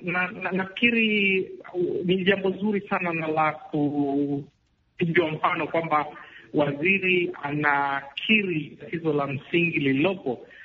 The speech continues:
Uh, ni jambo ambalo unaweza kusema, uh, sio kipekee kwa Tanzania. Kumekuwepo tatizo kubwa sana kwa nchi nyingi barani Afrika juu ya uwezo wake wa kuweza kutekeleza wajibu wake, hasa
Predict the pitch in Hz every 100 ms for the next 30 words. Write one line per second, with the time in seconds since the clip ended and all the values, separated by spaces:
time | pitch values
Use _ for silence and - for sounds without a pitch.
0 | - - - 151 151 147 147 - _ -
1 | - 160 - 196 233 269 240 233 214 208
2 | 202 208 196 175 180 - - - 233 226
3 | - 180 170 165 202 190 151 - 147 143
4 | 151 143 143 147 208 - - 147 131 170
5 | 170 151 139 131 - 160 151 170 151 147
6 | 139 147 160 185 160 135 131 120 - 202
7 | 147 - - _ _ _ _ 165 214 208
8 | 175 175 180 170 165 165 - 170 151 143
9 | 160 156 151 - 139 127 _ _ _ -
10 | 156 - 156 185 180 165 147 139 143 147
11 | 151 151 143 - 190 - 175 156